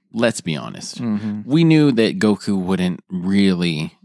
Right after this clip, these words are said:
Speaker 1: have a chance at first because that's what Goku does.
Speaker 2: Yeah, he
Speaker 1: He's
Speaker 2: doesn't.
Speaker 1: he's got to overcome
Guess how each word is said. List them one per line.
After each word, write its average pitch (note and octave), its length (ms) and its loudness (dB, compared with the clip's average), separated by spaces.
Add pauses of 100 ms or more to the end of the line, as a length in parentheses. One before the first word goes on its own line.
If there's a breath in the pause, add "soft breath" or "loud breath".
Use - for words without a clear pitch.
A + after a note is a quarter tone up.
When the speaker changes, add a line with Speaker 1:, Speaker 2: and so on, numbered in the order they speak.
Speaker 1:
have F2+ 220 -6
a F2+ 40 -6
chance F2 360 -2
at - 80 -12
first G#2 400 0
because G2+ 320 -2
that's G2 240 -2
what D#2+ 140 -4
Goku E2 340 -6
does. - 340 -12
Speaker 2:
Yeah, A#2 220 2
he A2+ 100 -2
Speaker 1:
He's A#2+ 80 -2
Speaker 2:
doesn't. - 560 -4
Speaker 1:
he's C#3 160 0
got C#3 220 -2
to - 140 -2
overcome G2+ 880 2